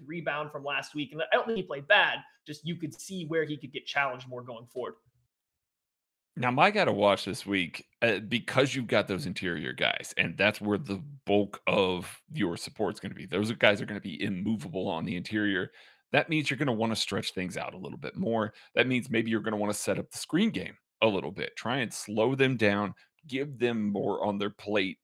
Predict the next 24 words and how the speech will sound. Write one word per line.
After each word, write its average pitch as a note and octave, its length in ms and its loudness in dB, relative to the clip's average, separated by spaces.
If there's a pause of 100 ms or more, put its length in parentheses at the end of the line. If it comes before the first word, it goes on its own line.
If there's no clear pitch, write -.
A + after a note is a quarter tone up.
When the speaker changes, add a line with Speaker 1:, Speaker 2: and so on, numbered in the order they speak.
Speaker 2:
to - 100 -10
have G2+ 340 -6
to - 140 -10 (140)
deal F2+ 380 -6
with. - 400 -8 (120)
So G2 360 0 (320)
in A#2 80 2
order G#2+ 240 2
to F#2+ 100 -6
do G3+ 200 -2
that, C3+ 260 0 (320)
you E3+ 160 0
want F3 180 0
a D#3 40 0
guy G#2 200 4
that G2+ 120 2
can F2+ 160 -4
hit G#2+ 260 -2
the G2 160 0
outside F2+ 540 -2
a - 40 -4
little A2+ 220 -4
bit - 160 -4
harder D3 580 -2